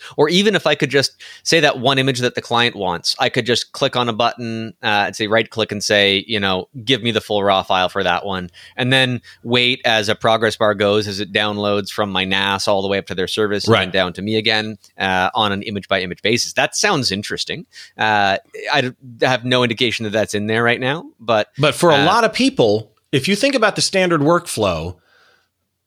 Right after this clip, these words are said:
Speaker 2: if I've got twenty jobs and nine of them are done and closed, and I have currently, you know, eleven jobs in progress, I may wanna say, "I just wanna sync, you know,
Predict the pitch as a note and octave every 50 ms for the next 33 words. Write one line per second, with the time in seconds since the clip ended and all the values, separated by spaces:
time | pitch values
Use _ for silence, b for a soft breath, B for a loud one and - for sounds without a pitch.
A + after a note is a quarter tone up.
0 | _ - D3 C3 D3+ F3+ F#3+ G3 F#3+ G3 F3 - - - F#3 G3 G3 F#3 E3 B2
1 | C#3 E3+ E3 D3+ C3+ A2+ A2 C3 A#2+ A#2 B2+ C3+ D#3 F3 F#3 E3+ C3 C#3+ C3+ C3
2 | B2 G#2 G#2 C3+ B2+ A#2 G#2 G2 F2+ - - A#2+ E2+ B1+ A#1 B1+ - - - -
3 | _ _ _ _ _ _ _ _ _ _ _ _ _ _ _ _ _ - B2+ B2+
4 | C3 C3+ B2 B2+ D#3 C#3 C3+ B2 - - - F3 F3+ F3 E3 - C#3+ C#3+ C#3 C3
5 | B2 A#2+ G#2+ - _ _ _ _ _ _ _ _ _ - C#3+ A2+ G2 G#2+ - B2+
6 | B2 C3+ C#3+ D#3+ F3 F#3 F3 G3 F#3 E3 C#3 D3 D#3+ C#3+ C#3 C3+ B2 A2 A#2+ A2
7 | G2+ - C3 C3+ C3+ C3 G2 E2 D2 C2 - - - - - - - _ _ -
8 | C#3+ G3+ B3+ C#4 C4 A#3+ G#3 G3 G3 - - - - - G#3 G3+ F#3 - G#2+ G#2
9 | F#2+ G2 G2 G2+ - b b b b b b b b - C3 F#3 A3+ B3 G#3+ -
10 | - G3 F#3+ F3 D3 - F#3 F3+ F3 D3+ D3 C#3+ - _ _ _ - E3+ D3 B2
11 | A#2 A#2+ B2+